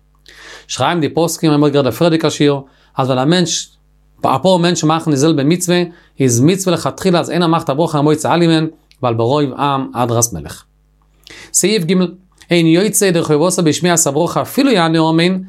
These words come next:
אלא אם כן ששמעו מתחילתו ועד סופו.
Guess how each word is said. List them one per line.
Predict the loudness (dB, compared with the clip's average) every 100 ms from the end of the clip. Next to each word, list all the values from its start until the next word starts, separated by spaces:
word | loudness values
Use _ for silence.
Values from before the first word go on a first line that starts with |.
| -16 -2
אלא | 0 2
אם | 2
כן | 0 0 0
ששמעו | 0 -2 0 0 2 2
מתחילתו | 2 0 0 2 2 0 0 2 2
ועד | 0 0
סופו. | -2 -2 -4